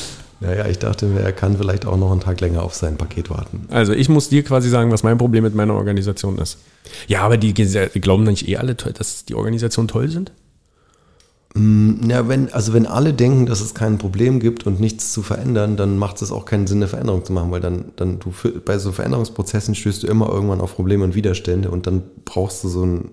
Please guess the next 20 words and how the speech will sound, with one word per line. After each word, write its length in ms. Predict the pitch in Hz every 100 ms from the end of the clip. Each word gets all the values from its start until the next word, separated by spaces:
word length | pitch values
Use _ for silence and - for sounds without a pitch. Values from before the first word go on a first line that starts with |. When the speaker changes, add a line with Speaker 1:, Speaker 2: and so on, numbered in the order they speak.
| - -
Speaker 1:
so 100 | 90
ein, 340 | 90 - - -
also 200 | 90 87
die 240 | 87 95
Motivation, 840 | 95 90 87 87 - 95 98 95 87
dass 160 | 87
alle 200 | - 92
eben 240 | - 92 90
denken, 380 | 90 87 87 85
nee, 140 | 90
wir 120 | 90
wollen 160 | 92 98
aber 180 | 85 80
was 140 | 82
ändern 180 | - 80
und 60 | 80
wir 60 |
verstehen's 360 | 85 90 92 92
auch, 120 | 82 80
warum. 340 | 78 78